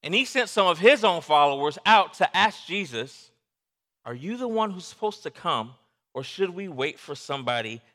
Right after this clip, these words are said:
else?" That question is a huge deal coming from John the Baptist.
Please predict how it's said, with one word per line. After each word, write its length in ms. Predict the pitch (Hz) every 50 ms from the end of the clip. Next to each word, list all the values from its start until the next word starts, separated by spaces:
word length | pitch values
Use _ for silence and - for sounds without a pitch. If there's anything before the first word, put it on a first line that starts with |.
| _ _ _ -
else?" 480 | 123 101 - - - - - - _ _ _ _ _ _ _ _ _ _ _ _ _ _ _ _ _ _ _ _ _ _ _ _ _
That 120 | - 240
question 300 | - 254 233 - - 175
is 100 | 151 127
a 80 | 135 117
huge 640 | 117 - 160 196 214 208 208 196 165 139 143 113 117
deal 280 | 143 185 165 127 113
coming 320 | 110 - 170 170 165 160 156
from 360 | - - 165 147 143 139 - _ _ _ _ 127
John 500 | 131 165 156 151 143 139 135 131 131 - _ _
the 100 | 123 131
Baptist. 640 | 123 147 131 113 - _ - _ - - - _